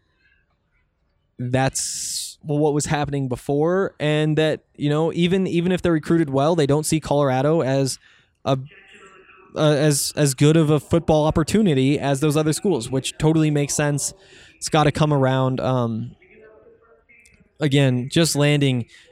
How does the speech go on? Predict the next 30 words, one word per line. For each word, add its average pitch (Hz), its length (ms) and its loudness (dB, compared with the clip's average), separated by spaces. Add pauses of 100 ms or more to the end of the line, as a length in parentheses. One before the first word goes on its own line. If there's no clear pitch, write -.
(120)
Aiden 139 280 2
Keowanaya 131 920 2 (440)
or, 131 300 2
uh, 120 400 0 (1080)
Chase 208 320 0
Lopez. 131 640 -2
I - 60 -4
mean, 147 400 0 (840)
he's - 340 -2
probably 175 220 0
more, 156 300 0
uh, 139 180 -4
uh, - 180 -8 (240)
more 151 200 4
of 139 80 2
a 131 240 2
Colorado 143 480 0
State 139 420 -6 (220)
type. 147 360 -4 (300)
I - 80 -4
know 139 140 0
Matt's 135 320 -4
really 143 180 2
upset 131 380 -2
that 127 120 -2
Colorado 135 300 0
State 135 240 -2
didn't 123 160 -4
offer 131 300 -2
him. 139 180 -2